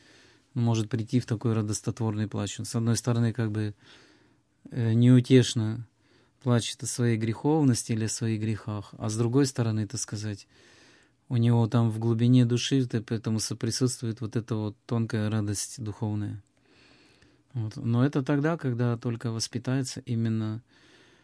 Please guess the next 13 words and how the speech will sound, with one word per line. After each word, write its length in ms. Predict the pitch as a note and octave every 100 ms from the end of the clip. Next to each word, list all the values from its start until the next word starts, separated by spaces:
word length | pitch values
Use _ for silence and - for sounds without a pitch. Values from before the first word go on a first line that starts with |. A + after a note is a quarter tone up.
| _
чувство 340 | - C3 - A#2
сокрушения 760 | - B2 A#2+ - C3+ C3+ A#2+
и 120 | -
смирения, 720 | A#2+ B2 A#2 B2 C3+ B2+ A2 G#2+
и 200 | B2+ A#2
именно 300 | B2+ A#2+ A2+
перед 400 | - B2 B2 A2+
Богом, 520 | G#2+ G#2+ G#2 G2 F#2+ - _ _ _ _ -
непосредственно 680 | A2 G#2+ A2 B2+ C3 -
в 60 | A2
личной 340 | A2+ - G#2+
жизни 320 | G#2+ A#2+ A2 G#2
человека. 680 | - G#2+ G2+ G#2 - F#2+